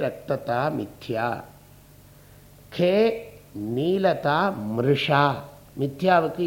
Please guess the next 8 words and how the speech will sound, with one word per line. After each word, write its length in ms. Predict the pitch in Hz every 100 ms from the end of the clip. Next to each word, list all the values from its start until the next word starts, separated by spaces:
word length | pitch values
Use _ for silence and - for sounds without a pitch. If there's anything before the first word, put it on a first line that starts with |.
| 151
இன்னொரு 280 | 175 180 156 147
ஆப்போசிட் 500 | 147 151 147 - 131
வேர்டு, 240 | 135 175 175 - - 139
அஹ், 160 | 131 127
இன்னொரு 340 | 165 208 175 151 127 117 107 101 101 101 107 - 151
ஈக்குவல் 400 | 190 - 196 156 117
வேர்டு, 200 | 98 - - - - - - - - - - - - - - -
இன்னொரு 280 | 131 180 175